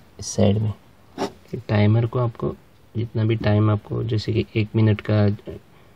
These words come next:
टाइम difference चाहिए star और delta में, तो, अ, आपको उसे,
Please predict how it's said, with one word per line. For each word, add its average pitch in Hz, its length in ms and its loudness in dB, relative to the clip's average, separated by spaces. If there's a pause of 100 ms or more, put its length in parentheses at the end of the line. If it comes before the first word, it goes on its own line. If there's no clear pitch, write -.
(240)
टाइम 104 460 4
difference 104 400 2
चाहिए 101 300 6
star 98 320 2
और 98 140 4
delta 98 400 2
में, 123 260 0 (520)
तो, 139 200 -4 (760)
अ, - 40 -2
आपको 104 460 -2
उसे, 139 340 -2